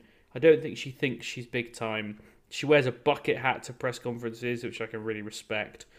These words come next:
Um, I think she's just massively good news, and I, I don't know who I want to win. I, I think the ideal would be Gauff wins this and Swiatek wins Wimbledon, because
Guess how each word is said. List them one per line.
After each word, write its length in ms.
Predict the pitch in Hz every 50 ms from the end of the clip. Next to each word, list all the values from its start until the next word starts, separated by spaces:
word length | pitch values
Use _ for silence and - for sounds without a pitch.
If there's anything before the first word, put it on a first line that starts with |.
| - - - - - _ - -
Um, 440 | 113 110 107 107 107 107 104 - - - _ _ _ _ _ _ _ _ - -
I 80 | 123
think 180 | - 160 143 123
she's 180 | - - 131 117
just 220 | - 127 - -
massively 460 | 131 131 117 - - - 117 110 113
good 200 | 110 - 120 110
news, 360 | 110 113 110 107 107 104 -
and 260 | 110 104 107 104 101 - - - - - - _ _ -
I, 120 | - - - - _ _ - -
I 60 | 185
don't 260 | 170 226 220 196 139
know 160 | 170 170 156
who 160 | 143 143 143
I 80 | 135 131
want 320 | 123 123 131 123 - - -
to 120 | - 123
win. 200 | 113 117 113 117
I, 140 | - - - - - _ _ _ _ -
I 40 | 160
think 360 | 151 - 240 247 226 180 - -
the 100 | 170 170
ideal 720 | 160 160 156 151 160 151 135 113 101 101 98 101 123 135 - _ _ _ _ _ _ _ - -
would 200 | 135 135 131 -
be 500 | - 139 135 131 127 127 123 120 - - - - 139 -
Gauff 320 | 185 185 190 - - -
wins 300 | 156 151 143 135 123 -
this 560 | - 117 117 139 165 - - - - - - _ - _ - _ _ _ _ -
and 160 | 135 139 131
Swiatek 480 | - - - 147 139 120 - 135 -
wins 220 | 117 131 123 117 -
Wimbledon, 440 | 131 123 120 110 107 - 113 113 120
because 360 | - 131 - 151 131 -